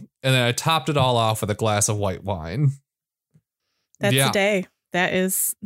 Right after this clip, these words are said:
Speaker 2: those are some choices. That is a day.
Speaker 1: Yeah.
Speaker 2: I'm sure you had a blast, though.
Speaker 1: Oh my God. If by blast, you mean head in the toilet, blasting vomit out of my mouth.
Speaker 2: Mm-hmm.
Speaker 1: Yes.
Speaker 2: I mean,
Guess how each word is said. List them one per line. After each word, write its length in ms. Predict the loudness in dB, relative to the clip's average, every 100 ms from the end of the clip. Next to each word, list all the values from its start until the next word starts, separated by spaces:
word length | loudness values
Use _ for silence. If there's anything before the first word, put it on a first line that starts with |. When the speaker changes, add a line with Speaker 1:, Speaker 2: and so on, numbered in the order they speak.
| -4
Speaker 2:
those 200 | 0 0
are 60 | 0
some 160 | 0
choices. 420 | 0 0 0 -2
That 180 | -2 0
is 140 | 0 -4
a 60 |
day. 360 | -2 -2 -2 -4 _ _ -2
Speaker 1:
Yeah. 240 | 2 4
Speaker 2:
I'm 100 | 2
sure 160 | 2 2
you 120 | 4
had 160 | 2
a 40 | 2
blast, 400 | 0 0 0 -2
though. 260 | -2 -2 -6 _ _ 2
Speaker 1:
Oh 180 | 4 6
my 140 | 4
God. 420 | 0 -6 -6 -6 0
If 240 | 0 2
by 180 | 0 0
blast, 480 | 2 2 2 0 0
you 80 | 0
mean 180 | 2
head 240 | 2 0 0
in 80 | -4
the 80 |
toilet, 540 | -4 0 2 2 0 -2
blasting 480 | 0 2 0 -2 0
vomit 300 | 0 2 0
out 120 | 0
of 80 | -2
my 80 | -2
mouth. 500 | -2 0 0 -2 -4 -4
Speaker 2:
Mm-hmm. 120 | -2
Speaker 1:
Yes. 220 | 0 0 0
Speaker 2:
I 80 | 0
mean, 340 | 2 0